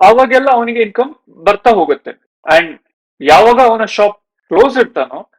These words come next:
ಆ, ಆ ದಿವಸ ಅವನಿಗೆ ಇನ್ಕಮ್ ಇರೋದಿಲ್ಲ. So in the same way, ಡಾಕ್ಟರ್ ಯಾವಾಗ ಅವರ ಕ್ಲಿನಿಕ್ ಅನ್ನು ಕ್ಲೋಸ್ ಇಡ್ತಾರೋ ಆ ದಿವಸ ಅವರಿಗೆ ಇನ್ಕಮ್ ಇರೋದಿಲ್ಲ,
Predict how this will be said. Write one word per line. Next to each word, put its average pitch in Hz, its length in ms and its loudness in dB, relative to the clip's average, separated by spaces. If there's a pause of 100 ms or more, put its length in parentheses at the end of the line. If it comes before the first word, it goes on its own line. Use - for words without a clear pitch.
(140)
ಆ, 214 420 0
ಆ 226 40 2
ದಿವಸ 233 260 -8
ಅವನಿಗೆ 214 320 -6
ಇನ್ಕಮ್ 180 440 -8 (300)
ಇರೋದಿಲ್ಲ. 233 420 -2 (360)
So 247 160 2 (440)
in 185 120 -8
the 170 180 -6
same 220 220 0
way, 135 200 -2 (500)
ಡಾಕ್ಟರ್ 208 480 2
ಯಾವಾಗ 220 280 2
ಅವರ 202 360 0
ಕ್ಲಿನಿಕ್ 247 500 -8
ಅನ್ನು 214 640 -8
ಕ್ಲೋಸ್ 220 340 2
ಇಡ್ತಾರೋ 143 560 -6 (280)
ಆ 208 100 6
ದಿವಸ 233 240 -6
ಅವರಿಗೆ 226 300 2
ಇನ್ಕಮ್ 196 480 -6
ಇರೋದಿಲ್ಲ, 202 420 0